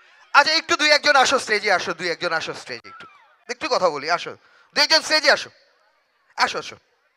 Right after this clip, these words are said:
আসো। আচ্ছা, একটু দাঁড়ান, আমি জানি আসবে না, আমি আসছি।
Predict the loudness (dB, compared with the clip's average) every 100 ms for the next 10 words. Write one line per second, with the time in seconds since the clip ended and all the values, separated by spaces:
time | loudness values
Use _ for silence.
0 | _ _ _ _ _ _ _ _ -2 2
1 | 4 2 0 _ _ _ _ _ _ _
2 | _ _ _ _ _ _ _ _ _ _
3 | _ _ _ _ _ _ _ _ _ _
4 | _ _ _ _ _ _ _ _ _ _
5 | _ _ _ _ _ _ _ _ _ 6
6 | 6 6 4 4 4 4 6 8 6 2
7 | _ _ _ 0 4 4 6 6 6 6
8 | 4 2 -2 8 8 10 6 4 -4 -14